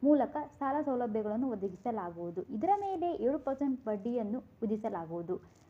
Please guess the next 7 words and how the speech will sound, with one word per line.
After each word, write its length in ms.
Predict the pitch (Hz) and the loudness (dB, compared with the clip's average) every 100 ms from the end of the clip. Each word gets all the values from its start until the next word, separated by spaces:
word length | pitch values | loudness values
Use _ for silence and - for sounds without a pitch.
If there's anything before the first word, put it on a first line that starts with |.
| - - 359 | -20 -4 6
ಮತ್ತೆ 340 | 392 381 370 | 6 8 0
ಇದಕ್ಕೆ 340 | 311 294 359 | 2 0 2
ಒಂದು 240 | 349 302 311 | 4 6 4
ಅರ್ಜಿ 420 | - 220 226 392 | 2 0 4 4
ಸಲ್ಲಿಸಲು 460 | 403 359 349 320 294 | 4 2 2 2 2
ಅರ್ಹತೆಗಳು 560 | 208 269 330 349 320 | 2 0 0 2 2
ಏನಿರಬೇಕಂದ್ರೆ, 800 | 294 196 226 240 208 208 175 170 | 0 0 -2 -2 -4 -4 -8 -8